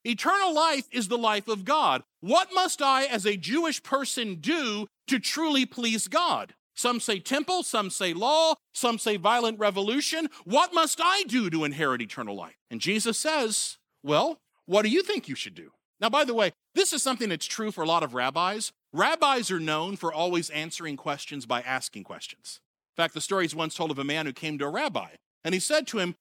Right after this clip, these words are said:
"Why do rabbis always answer questions by asking questions?" To which the rabbi responded, "What's wrong with the question?" So the man asked Jesus a question. Jesus turns it back on him. "How do you answer?" And the man says, "Well,"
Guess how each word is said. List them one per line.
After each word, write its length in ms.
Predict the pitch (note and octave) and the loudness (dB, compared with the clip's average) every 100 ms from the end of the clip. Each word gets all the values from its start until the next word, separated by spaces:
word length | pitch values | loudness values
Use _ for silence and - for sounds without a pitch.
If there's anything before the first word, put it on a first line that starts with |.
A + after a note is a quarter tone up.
| - | 2
"Why 180 | D4+ | 4
do 160 | G4+ F4+ | 6 6
rabbis 420 | F4 D#4 B3+ A#3 | 6 6 4 4
always 280 | A#3+ B3 G#3 | 2 2 2
answer 280 | B3+ C#4 G#3 | 0 -2 -2
questions 460 | B3 A#3+ - B3+ | 0 0 -2 -4
by 160 | G#3+ C#4+ | 2 2
asking 380 | F4+ G4 - G#3 | 2 0 -2 -2
questions?" 560 | F#3 B2 - G2+ - - _ | 0 -2 -4 -14 -16 -16 _
To 100 | - | 0
which 160 | A#3+ - | 0 0
the 80 | A#3 | 2
rabbi 340 | A3+ A#3 A3+ | 2 4 2
responded, 600 | A3 A3 - E4+ E4+ B3+ | 2 -2 0 2 2 2
"What's 200 | B3 B3+ | -2 0
wrong 180 | C#4 C#4+ | 0 0
with 120 | D4 | -2
the 60 | C#4 | -2
question?" 440 | D#4+ F4 - - _ _ _ _ _ - | 0 0 -4 -14 _ _ _ _ _ -2
So 280 | E4 C4+ - | 0 0 0
the 120 | C4 | 2
man 300 | C4 F#4+ F4 | 2 2 2
asked 280 | D#4 E4+ - | 2 -2 -2
Jesus 360 | A3 A#3+ C4+ | -2 0 0
a 80 | D4+ | -2
question. 560 | - F#4+ G4 - D#3+ G#2 _ _ | 0 0 0 -4 -6 -8 _ _
Jesus 400 | - C4+ C4 D4 | -2 0 0 -2
turns 320 | - B3 B3 | 0 0 0
it 120 | A#3+ A3 | 0 0
back 260 | A#3+ B3 | 0 2
on 160 | C#4+ C#4 | 0 0
him. 280 | E4+ F#4 E3+ | 0 0 2
"How 180 | E3 | 0
do 80 | G#3 | 2
you 200 | C#4 F#4+ | 2 2
answer?" 460 | D#4 E3+ - G3+ G#3 _ - | 2 -2 -2 -4 -4 _ -4
And 200 | C#4+ C#4 | 0 2
the 40 | |
man 380 | C4 E4 G#4 G4+ | 2 2 0 -2
says, 540 | - G3+ D#3+ C4 - | 0 0 0 -2 -6
"Well," 380 | F3+ F#3 C#4+ F#4 | 0 2 2 -2